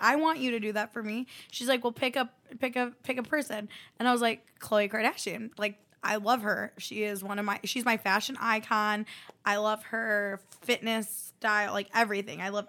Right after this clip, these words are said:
everything Khloe K is. Coco is my girl." So she found this banger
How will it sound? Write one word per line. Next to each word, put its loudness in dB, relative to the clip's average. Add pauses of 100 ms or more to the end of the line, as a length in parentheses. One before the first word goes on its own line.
everything 0 (160)
Khloe -4
K -4
is. -14 (400)
Coco 2
is -6
my -2
girl." -8 (300)
So 6 (720)
she -2
found 6
this -2
banger 4